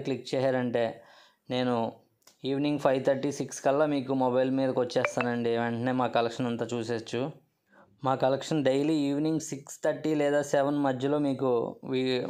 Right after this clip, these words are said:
వీడియో అయితే అప్‌లోడ్ అవుద్దండి. Every day, every day అప్‌లోడ్ అవుద్దండి. సబ్స్క్రైబ్ చేసుకోవడం మాత్రం మర్చిపోవద్దండి. Every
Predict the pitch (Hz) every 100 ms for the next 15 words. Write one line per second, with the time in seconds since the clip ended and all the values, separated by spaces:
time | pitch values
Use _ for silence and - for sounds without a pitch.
0 | - - 131 127 139 131 139 135 127 139
1 | 135 131 123 127 127 127 120 120 127 127
2 | - - 120 123 120 - 151 123 120 143
3 | 139 147 139 - 135 127 123 120 123 123
4 | 143 156 _ - - - _ - - -
5 | - 160 165 156 151 151 156 151 143 151
6 | 139 127 - 139 135 127 127 120 117 -
7 | - - 131 127 127 139